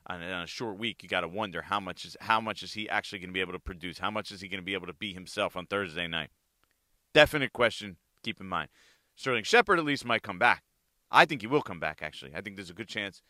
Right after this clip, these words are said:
I'm taping this on Wednesday morning that Sterling Shepard comes back. Now, is he gonna come back in a full role? No. But can he play ten, fifteen plays? I think that's a possibility.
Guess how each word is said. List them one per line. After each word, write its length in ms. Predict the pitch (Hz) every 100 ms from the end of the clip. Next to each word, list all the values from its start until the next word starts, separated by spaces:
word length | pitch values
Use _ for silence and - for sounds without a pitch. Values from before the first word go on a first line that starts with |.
| _ _ -
I'm 100 | 87
taping 240 | 113 101
this 160 | 101 98
on 120 | 85
Wednesday 340 | 92 107 113 104
morning 380 | 95 90 90 - _ _ -
that 140 | 92
Sterling 360 | - 120 117 113
Shepard 360 | 113 107 104
comes 160 | 104 92
back. 180 | 104 113
Now, 140 | 113
is 80 | 117
he 60 |
gonna 100 | 127
come 180 | 123 131
back 260 | 131 135 143
in 60 |
a 60 | 120
full 260 | - 135 127
role? 200 | 147 135
No. 300 | 92 80 - _ _ _ _ _
But 100 | 135
can 160 | - 131
he 80 | 120
play 200 | 131 117
ten, 300 | 127 127 123
fifteen 480 | 131 - - 131
plays? 480 | 117 131 135 143 - _ _ _ _ _ -
I 80 | -
think 140 | 143
that's 180 | 139 117
a 40 |
possibility. 640 | - 131 117 117 135 90